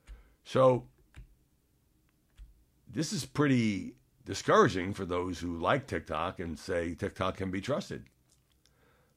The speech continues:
Um, this went out to staff. It was shared with the Washington Post. New York Times was the first to report it.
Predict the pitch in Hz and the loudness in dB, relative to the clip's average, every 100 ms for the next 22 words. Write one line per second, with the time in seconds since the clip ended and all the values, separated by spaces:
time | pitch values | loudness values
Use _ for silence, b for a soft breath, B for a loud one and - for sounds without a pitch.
0 | - 80 82 85 87 87 82 - _ _ | -12 -4 -2 0 -2 -4 -10 -14 _ _
1 | _ _ _ _ _ _ _ _ _ _ | _ _ _ _ _ _ _ _ _ _
2 | _ _ _ _ _ _ _ _ _ - | _ _ _ _ _ _ _ _ _ -14
3 | 69 95 - 107 104 98 98 - 82 - | -10 -10 -6 -2 0 2 0 -4 -10 -4
4 | 104 104 139 - - 82 82 - 90 87 | 0 0 -2 -4 -12 -12 -10 -6 -4 -4
5 | 78 73 85 - 80 87 107 107 101 80 | -4 -4 -4 -4 -8 -4 -4 -2 -6 -6
6 | 92 90 78 - 73 82 - 80 - 107 | -6 -6 -8 -14 -10 -10 -8 -12 -6 -2
7 | 113 139 | -2 -2